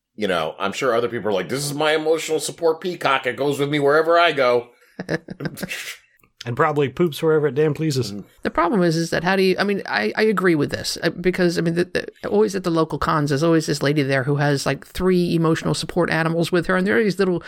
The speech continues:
Speaker 3: obnoxious yippy dogs that she carries around in a basket. I mean, it's ridiculous.
Speaker 1: Yeah.
Speaker 3: So I understand that there's an issue here, but h-, where's the line? How do you determine whether it's an emotional support animal that is,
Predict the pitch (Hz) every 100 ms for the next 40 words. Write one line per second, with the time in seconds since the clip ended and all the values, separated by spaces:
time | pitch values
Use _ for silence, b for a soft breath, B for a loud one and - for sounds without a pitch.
0 | B - 165 170 165 165 - 175 175 165
1 | 165 143 147 B B B - - 156 175
2 | 175 156 160 156 156 143 143 143 - -
3 | - 185 175 170 185 208 - - - -
4 | - B B 101 - 202 170 160 - _
5 | 190 202 233 208 208 180 165 151 147 180
6 | 180 135 143 143 151 190 196 220 285 302
7 | 214 190 233 165 135 143 190 202 214 196
8 | - 196 190 180 170 165 165 170 165 165
9 | 175 175 170 - - 165 160 156 151 151
10 | 147 151 151 156 143 135